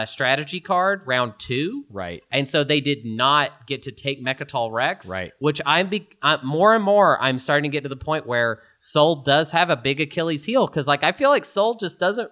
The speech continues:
Speaker 1: it doesn't really go that well if you don't have
Speaker 2: Yeah.
Speaker 1: Mechatol Rex.
Speaker 2: If
Speaker 1: Like,
Speaker 2: you don't do the Soul thing, you've, you've run out of, like, your best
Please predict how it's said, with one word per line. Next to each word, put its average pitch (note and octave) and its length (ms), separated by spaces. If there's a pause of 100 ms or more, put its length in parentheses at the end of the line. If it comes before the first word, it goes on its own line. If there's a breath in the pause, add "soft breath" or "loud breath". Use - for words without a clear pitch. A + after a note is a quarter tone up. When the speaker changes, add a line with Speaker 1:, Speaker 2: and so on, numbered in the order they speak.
(120)
Speaker 1:
it D3 100
doesn't A#3 280
really G#3+ 260
go F3 240
that G#3 200
well B2+ 280
if - 100
you A#2+ 80
don't C3+ 220
have C#3 500
Speaker 2:
Yeah. F#2 280 (200)
Speaker 1:
Mechatol C#3+ 420
Rex. C#3+ 440
Speaker 2:
If G#2+ 40
Speaker 1:
Like, A2+ 120
Speaker 2:
you D3+ 60
don't B2+ 200
do C3+ 160
the C3 100
Soul C3+ 320
thing, G2 380
you've, G2+ 400
you've G#2 260
run A2+ 160
out G#2 220
of, F#2+ 260
like, F2+ 260
your F#2 180 (260)
best F#2+ 320